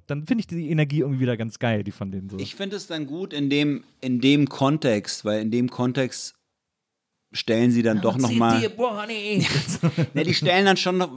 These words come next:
Speaker 2: was Echtes dar. Also
Speaker 1: Ja.
Speaker 2: der E S C ist halt so krass Plastik,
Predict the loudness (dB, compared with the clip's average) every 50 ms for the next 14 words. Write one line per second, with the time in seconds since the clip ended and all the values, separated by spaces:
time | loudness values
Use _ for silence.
0 | -14 -12 -4 -2 -2 -2 -2 -8 _ -2 -2 -2 -2 -2 -4 -4 -4 0 0 2
1 | 2 2 2 0 -2 -4 -6 -8 -8 -8 -6 -4 -2 -2 -2 -2 -2 -2 -4 -2
2 | 0 0 0 0 0 -2 -2 -4 -2 0 2 2 2 2 -2 -4 -2 -2 -2 -2
3 | -6 -4 -2 -2 -2 -2 -2 -2 -2 0 -2 -2 -6 -16